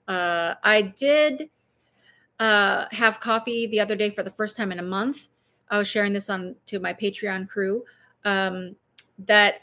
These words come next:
I got a coffee, one of my favorites, which is, like, the ice shaken brown sugar espresso.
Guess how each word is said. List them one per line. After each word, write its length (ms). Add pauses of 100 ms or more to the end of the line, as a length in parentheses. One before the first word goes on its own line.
I 140
got 220
a 40
coffee, 460
one 120
of 40
my 100
favorites, 580
which 160
is, 220
like, 280 (140)
the 400 (140)
ice 260
shaken 460
brown 260
sugar 640 (320)
espresso. 760